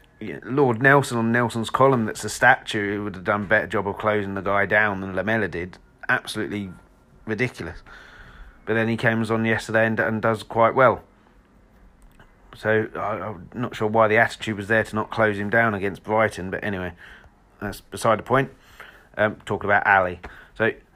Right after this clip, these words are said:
been in the news, he's, he's focusing on his football again and getting all of his, um, advertising stuff that he does out of the way, focusing on football. I think he started yoga again. So, Roy, <laughs> Roy Keane, hilarious on, on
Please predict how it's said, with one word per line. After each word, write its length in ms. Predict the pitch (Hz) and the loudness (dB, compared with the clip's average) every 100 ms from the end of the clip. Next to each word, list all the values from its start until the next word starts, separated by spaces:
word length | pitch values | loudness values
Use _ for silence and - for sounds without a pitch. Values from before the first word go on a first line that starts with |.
| _ _ - - - | _ _ -20 -18 -4
been 140 | 156 | 4
in 160 | 139 123 | 6 6
the 80 | 123 | 4
news, 340 | 123 127 123 | 4 4 4
he's, 200 | 117 113 | 0 -4
he's 280 | - 117 110 | -4 -6 -4
focusing 440 | - 135 120 107 | 2 4 4 0
on 160 | 120 117 | 0 0
his 120 | 110 | -2
football 420 | - 127 104 107 | -2 -4 0 0
again 360 | 101 104 107 104 - | 0 0 0 -2 -8
and 200 | 98 98 | -10 -6
getting 220 | 113 85 | -4 -2
all 180 | 110 110 | 0 0
of 80 | 101 | -2
his, 180 | 104 98 | -2 0
um, 300 | 104 104 87 - - _ - - - - - - - | -2 -2 -8 -18 -20 _ -20 -20 -20 -20 -20 -16 -6
advertising 920 | 110 98 101 113 107 107 104 104 98 85 _ _ _ - | -4 -4 -2 2 4 2 -2 -4 -6 -10 _ _ _ -18
stuff 380 | - 120 101 - | -4 0 0 0
that 100 | - | -6
he 60 | |
does 240 | 101 107 107 | 0 2 4
out 180 | 107 | 4
of 40 | - | 4
the 60 | 101 | 2
way, 280 | 104 104 | 2 2
focusing 400 | 101 117 104 90 | 0 0 0 -2
on 120 | 101 101 | -6 -6
football. 260 | - 107 | -6 -2
I 80 | 104 | 0
think 180 | 127 101 | 0 -6
he 60 | |
started 340 | 98 - 104 92 | -6 0 0 0
yoga 400 | 101 107 104 104 | 0 0 0 0
again. 340 | 101 107 104 - - - - - - - | 0 0 -2 -8 -20 -20 -20 -20 -20 -8
So, 160 | 101 101 - - | -4 -4 -4 4
Roy, 240 | 151 139 - | 6 6 4
<laughs> 360 | - 131 - - | 2 0 -2 0
Roy 180 | 147 147 | 6 6
Keane, 360 | 143 123 120 | 4 2 2
hilarious 640 | 107 101 123 120 113 104 101 | 0 0 4 4 4 2 0
on, 260 | 101 98 - | -4 -4 -6
on 260 | 101 98 | -6 -6